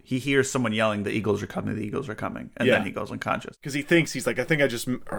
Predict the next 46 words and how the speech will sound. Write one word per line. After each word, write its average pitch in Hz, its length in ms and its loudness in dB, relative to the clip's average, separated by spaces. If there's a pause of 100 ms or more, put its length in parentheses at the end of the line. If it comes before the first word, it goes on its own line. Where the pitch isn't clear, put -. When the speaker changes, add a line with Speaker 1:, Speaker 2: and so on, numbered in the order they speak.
Speaker 2:
heard 123 420 2
that 98 180 0
in 101 100 0
my 98 140 2
head 95 300 2
because 87 340 -2
that's 104 240 2
what 117 80 -10
happened 95 260 0
to 82 60 -6
Bilbo, 85 460 0
and 90 100 -2
this 101 100 -2
is 101 100 -4
sort 107 180 0
of 95 60 -2
like 92 160 -2
what 101 100 -2
happened 113 240 2
Speaker 1:
Mm-hmm. - 80 2
Speaker 2:
to - 0 -
Bilbo, 87 360 -2
so 104 180 -2
I 104 60 2
guess 117 220 0
I'm 113 140 -2
dead 92 240 0
here." 82 300 -4 (140)
And 123 100 -4
then 135 80 -2
that's 151 180 -2
how 185 100 4
it 156 80 0
ends. - 340 -4 (1400)
That's 180 160 0
how 165 80 4
book, 180 280 -2 (220)
book 170 280 2
five 180 300 2
ends, 175 380 -4
with 131 280 2
them 143 320 2
losing 139 580 -2 (200)
again. 139 500 -2 (720)
Um, 117 100 2
Speaker 1:
Mm-hmm. 104 380 2